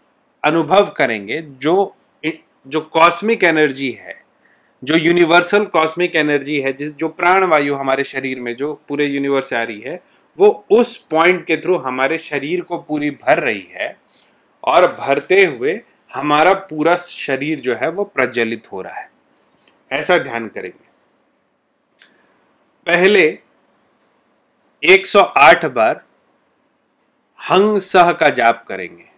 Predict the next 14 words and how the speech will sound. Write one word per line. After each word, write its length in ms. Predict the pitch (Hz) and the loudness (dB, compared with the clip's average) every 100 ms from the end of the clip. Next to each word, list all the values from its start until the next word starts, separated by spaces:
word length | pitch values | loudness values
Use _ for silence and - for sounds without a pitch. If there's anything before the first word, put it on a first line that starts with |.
| _ | _
मतलब 360 | 117 117 135 139 _ - | -18 -8 -8 -8 _ -10
श्वास 420 | - 151 170 165 | 0 4 6 4
अंदर 400 | 135 143 143 170 | -2 -4 0 2
लेंगे 380 | 165 165 175 202 139 | 2 -2 -4 -8 -4
दस 220 | 147 - | -4 -2
काउंट 340 | 160 151 151 | 0 0 -2
तक, 200 | 170 175 - _ _ _ _ - | -4 -6 -8 _ _ _ _ -12
उसके 240 | 139 - | -6 2
बाद 160 | 151 139 - | 2 2 -2
हंग 320 | 143 165 175 | -2 -2 -2
बोलेंगे, 540 | 160 160 160 156 165 165 _ - | 0 2 2 -2 -8 -14 _ -14
उसको 280 | - - 139 | -8 -2 0
रोक 340 | 131 160 160 | 2 2 2
लेंगे 400 | 165 151 151 160 | -2 -2 -4 -8